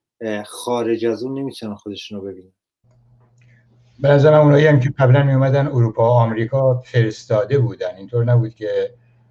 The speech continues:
Speaker 2: اه، ضرورتاً مغضوب می‌شدن. تک و توکی بودن، از درون حکومت مغضوب می‌شدن، می‌اومدن سعی می‌کردن اصلاح طلبیشون رو یه ذره سکولار بکنن بیرون، در بی بی سی، رسانه‌ها،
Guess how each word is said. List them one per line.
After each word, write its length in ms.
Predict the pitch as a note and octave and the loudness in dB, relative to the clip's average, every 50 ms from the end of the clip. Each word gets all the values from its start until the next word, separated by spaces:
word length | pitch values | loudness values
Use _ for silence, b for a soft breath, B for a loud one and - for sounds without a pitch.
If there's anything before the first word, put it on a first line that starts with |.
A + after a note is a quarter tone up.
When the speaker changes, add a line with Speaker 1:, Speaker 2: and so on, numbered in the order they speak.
| _ _ _ _ | _ _ _ _
Speaker 2:
اه، 120 | G#2+ G#2 G2 | -10 -10 -8
ضرورتاً 480 | G2+ G#2+ G#2+ G#2 G#2 G#2 G#2+ A#2 A#2 | -2 -2 -2 -2 -2 -4 -2 0 0
مغضوب 520 | A2+ A2+ A2 G#2+ G#2 G2+ G2 G2+ B2+ B2 A2+ | 0 0 0 -2 -2 -6 -2 2 2 2 2
می‌شدن. 380 | G2 F#2 - G2+ G2 G2 G2 | 0 -8 -10 -8 -8 -8 -6
تک 240 | G2+ B2 B2+ B2+ B2 | -2 0 0 2 2
و 40 | B2+ | 0
توکی 300 | B2 C#3 C#3+ B2+ B2+ C3 | 0 0 -2 0 0 0
بودن، 280 | B2+ C3 C3 B2+ A#2+ A#2+ | 2 2 4 6 6 6
از 160 | A#2 A2+ G#2+ | 6 4 2
درون 240 | A2+ A2+ B2 B2 B2 | 2 4 6 6 6
حکومت 480 | A#2 A2 G#2+ A2 - A#2+ B2 B2+ B2 | 6 4 2 -2 0 2 4 4 4
مغضوب 460 | A#2 A2+ A2+ G2+ F#2+ - A#2 C3+ C3 B2+ | 4 2 0 -2 -4 -4 -2 -2 0 2
می‌شدن، 440 | C3 B2+ B2 - B2 A#2 B2+ B2 | 0 0 -2 -4 0 2 4 4
می‌اومدن 560 | A#2 A2+ A2 A2 A2+ A2+ A2+ A#2 A2+ A2+ A2 - b b b b b b b b | 4 2 0 -4 -6 -4 -4 -4 -4 -6 -10 -12 b b b b b b b b
سعی 240 | - - A#2+ A#2 | -2 2 2 2
می‌کردن 460 | A#2 A2+ G#2+ A2 A2+ A2 G#2 A2 G#2+ G#2 G#2 A2+ A#2 _ | 2 0 0 -2 -2 -2 -2 -4 -6 -8 -12 -18 -18 _
اصلاح 280 | B2 B2 B2 - G#2+ G#2 | -6 -6 -4 -2 -2 -2
طلبیشون 520 | - G#2+ G#2 G#2 G#2 A2 A2 G#2+ - A2 | -2 -2 -4 -2 -4 -4 -8 -8 -8 -10
رو 60 | A2 G#2+ | -8 -6
یه 120 | G#2+ A2 | -6 -6
ذره 240 | G#2+ A2 G#2 G#2+ G#2+ | -2 -2 -4 -4 -4
سکولار 520 | G#2 - G#2+ G#2 - G2+ G2 G#2 A2 G#2+ | -8 -12 -18 -18 -14 -6 -2 -2 -2 -2
بکنن 460 | G#2+ A2 G#2+ - A2 G#2+ G#2+ G#2 G2 | -4 -6 -8 -8 -10 -8 -8 -12 -10
بیرون، 320 | F#2+ G2 G2 G2 G#2+ G#2 G2+ | -10 -10 -10 -10 -12 -12 -8
در 140 | G2+ G2 F#2+ | -8 -8 -8
بی 120 | F#2+ F#2 | -10 -16
بی 120 | F2+ F#2+ | -20 -20
سی، 240 | G2 - - A2 G#2 G2+ - _ - A#2+ | -20 -18 -16 -16 -16 -16 -18 _ -20 -14
رسانه‌ها، 680 | G2 F#2+ - - G#2 F#2+ F#2 F2+ F2+ F2 G#2 G#2 G#2+ - | -14 -12 -8 -6 -6 -6 -6 -6 -8 -6 -4 -6 -6 -6